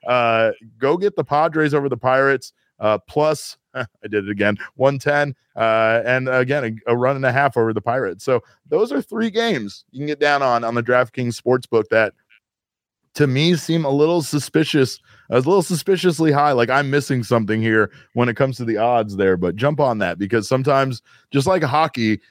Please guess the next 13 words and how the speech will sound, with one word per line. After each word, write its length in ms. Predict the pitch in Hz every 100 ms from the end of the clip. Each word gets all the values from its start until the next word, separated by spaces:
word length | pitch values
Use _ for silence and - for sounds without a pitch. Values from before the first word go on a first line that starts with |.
| _
the 80 | 127
baseball 480 | 131 151 - 160 120
odds 320 | 135 139 131
are 60 |
kind 180 | 123 135
of 80 | 120
automated 640 | 104 135 131 131 131 131
and 160 | 113 117
they're 100 | 107
put 160 | 135
out 220 | 127 123 123
there 480 | 127 127 123 113
and 500 | 107 110 107 107 107